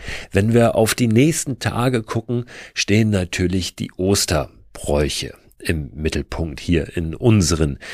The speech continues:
äh, Gefilden, in unserem christlich geprägten Raum. Welche gibt es da? Ich habe im vergangenen Jahr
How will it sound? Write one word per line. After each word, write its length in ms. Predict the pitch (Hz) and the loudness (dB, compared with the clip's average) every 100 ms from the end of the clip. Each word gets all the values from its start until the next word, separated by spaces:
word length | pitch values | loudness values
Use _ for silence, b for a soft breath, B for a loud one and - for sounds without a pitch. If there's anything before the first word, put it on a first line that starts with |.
| B B | B B
äh, 220 | - 85 | -6 -4
Gefilden, 640 | 78 87 - 104 101 85 80 | -2 -2 2 4 4 2 0
in 160 | 80 | -2
unserem 420 | 90 85 90 82 82 | -2 2 2 2 -2
christlich 680 | - - 107 - 98 87 - | -4 0 0 0 -4 -4 -4
geprägten 960 | 85 - - 85 80 78 - 73 71 - - - - | -6 -4 -2 2 2 0 -6 -8 -8 -14 -12 -6 -4
Raum. 380 | 65 64 95 - B B B | -4 -6 -12 -20 B B B
Welche 400 | 101 131 139 131 | 2 4 4 0
gibt 300 | 104 95 - | 2 0 0
es 140 | - | -6
da? 160 | - 58 | -4 -6
Ich 160 | - - | -2 -2
habe 180 | - - | -2 -4
im 200 | 127 120 | -4 -4
vergangenen 720 | - 117 98 131 170 165 147 | -2 -2 0 0 0 -2 2
Jahr 380 | 131 87 71 | 2 2 0